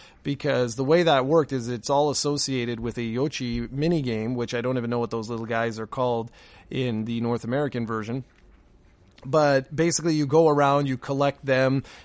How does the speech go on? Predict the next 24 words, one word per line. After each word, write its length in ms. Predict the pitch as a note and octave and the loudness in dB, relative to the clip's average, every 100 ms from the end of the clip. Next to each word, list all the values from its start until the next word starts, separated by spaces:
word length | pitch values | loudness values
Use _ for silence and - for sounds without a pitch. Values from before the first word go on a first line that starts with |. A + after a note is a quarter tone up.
| - | -6
they 100 | C#3+ | -2
have 180 | C#3+ C3+ | 0 0
different 380 | E3 - D3+ C3 | -4 -2 -4 -2
levels 680 | C3+ C3 B2+ C3 C3 C3 | 2 4 4 2 0 -2
and 100 | B2+ | -4
different, 360 | B2+ C#3 C#3+ C3 - | -6 -4 -6 -6 -6
like, 220 | B2+ A2+ | -6 -6
powers. 420 | - C3 A#2+ B2+ | -2 0 0 0
You 60 | B2+ | -2
can 40 | |
get 100 | C#3 | 0
a 40 | C3 | -2
warrior, 480 | A2+ A#2+ B2+ B2+ A#2 | -2 -2 0 0 -2
priest, 600 | - C3 B2 B2+ - A#2+ | -4 -6 -4 -4 -4 -4
uh, 320 | A2 A2 G#2+ G#2+ G#2 | -2 -2 -4 -8 -10
uh, 320 | A2+ G#2 G#2 G2+ | -8 -6 -8 -10
like, 120 | A2+ | -10
a 40 | A2+ | -6
mage, 500 | A2+ B2 B2 C3 A#2+ | -4 -2 -2 -4 -6
all 180 | C3 B2+ | 0 0
that 120 | B2 | 0
kind 180 | A#2 B2+ | -2 -6
of 60 | A2+ | -4
stuff. 300 | - G#3+ | -2 -2